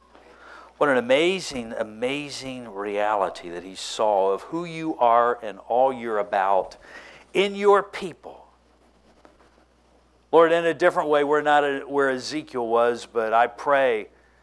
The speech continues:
that you will give us a clear identification with who you are and the vision of who you are and how you express yourself and how you're at work in our lives in this world.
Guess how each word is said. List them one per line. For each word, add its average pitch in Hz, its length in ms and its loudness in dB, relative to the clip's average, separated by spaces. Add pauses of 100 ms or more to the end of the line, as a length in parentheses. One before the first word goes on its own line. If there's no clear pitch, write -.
(680)
that 143 180 2
you 160 120 0
will 151 100 0
give 143 220 2
us 147 340 2
a 120 100 0
clear 165 840 0 (720)
identification 156 1000 -2
with 135 120 -10
who 170 140 -4
you 165 260 0
are 175 300 10
and 131 140 -6
the 131 60 -10
vision 165 360 -6
of 131 140 -4
who 143 120 -6
you 139 200 -2
are 135 140 4
and 131 100 -4
how 139 140 0
you 143 200 -6
express - 540 -6
yourself 123 580 -14 (400)
and 123 100 -6
how 180 120 4
you're 190 280 4
at 160 60 -2
work 202 280 4
in 151 100 -4
our 139 160 0
lives 135 640 2
in 107 160 -16
this 120 320 -12
world. 101 500 -14